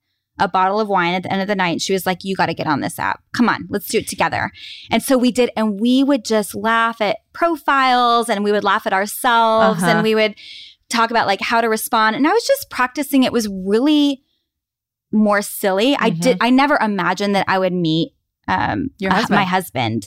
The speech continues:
Speaker 2: Yeah,
Speaker 1: online.
Speaker 2: yeah.
Speaker 1: But I did quickly realize that there are some quality people out there. I mean, I did go on several first dates where I thought, "That was a good first date. I don't wanna have a second one, but that was good." I also learned to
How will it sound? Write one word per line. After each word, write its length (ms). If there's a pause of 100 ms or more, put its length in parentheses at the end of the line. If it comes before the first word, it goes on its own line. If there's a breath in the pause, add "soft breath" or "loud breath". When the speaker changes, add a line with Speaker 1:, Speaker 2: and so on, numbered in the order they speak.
(120)
Speaker 2:
Yeah, 160
Speaker 1:
online. 320
Speaker 2:
yeah. 240 (640 loud breath)
Speaker 1:
But 200
I 260
did 340
quickly 760
realize 560
that 160
there 100
are 80
some 240
quality 340
people 260
out 120
there. 180
I 60
mean, 140
I 80
did 180
go 140
on 180
several 300
first 260
dates 220
where 100
I 60
thought, 320 (760)
"That 80
was 280
a 40
good 240
first 320
date. 260
I 140
don't 300
wanna 300
have 140
a 40
second 380
one, 280
but 360 (200)
that 160
was 160
good." 320 (400 loud breath)
I 180
also 400
learned 360
to 240